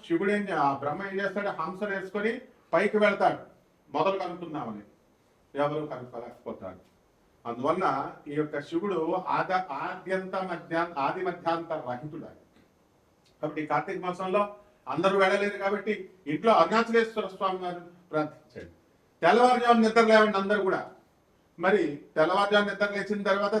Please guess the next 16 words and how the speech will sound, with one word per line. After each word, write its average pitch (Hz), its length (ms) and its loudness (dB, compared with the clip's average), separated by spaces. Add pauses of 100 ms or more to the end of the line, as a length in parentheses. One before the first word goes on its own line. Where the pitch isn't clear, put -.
చన్నీళ్లతో 240 560 4
తలంట 208 320 6
స్నానం 208 480 2
చేయాలి 196 280 -2
మగవాళ్ళు. 180 400 -4 (840)
ఏమన్నా 196 260 2
మరి 196 140 0
పేషెంట్స్, 196 440 2
ముసలాళ్ళు, 190 600 2 (100)
రో-, 180 260 0 (240)
రోగాలతో 190 460 4
ఉన్నటువంటి 185 420 -4
వాళ్ళ 180 180 0
చిన్నపిల్లలకి 170 800 -4
మినహాయింపు 156 560 -4
ఉంది. 117 180 -12